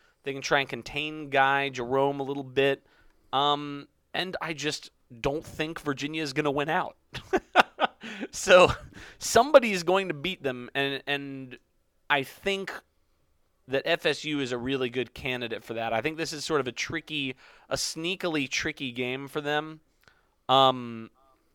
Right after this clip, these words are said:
you know, again, they've got Virginia Tech a couple of days after, uh, probably a little more heated for them. Uh, they, they might get caught sleeping a little bit. That's what I'm going for. I'm going big onions this week, K B.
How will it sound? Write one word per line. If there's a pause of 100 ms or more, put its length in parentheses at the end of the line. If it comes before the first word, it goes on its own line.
you
know,
again,
they've
got
Virginia
Tech
a
couple
of
days
after, (420)
uh,
probably
a
little
more
heated
for
them. (560)
Uh,
they,
they
might
get
caught
sleeping
a
little
bit. (680)
That's
what
I'm
going
for.
I'm
going
big
onions
this
week,
K
B.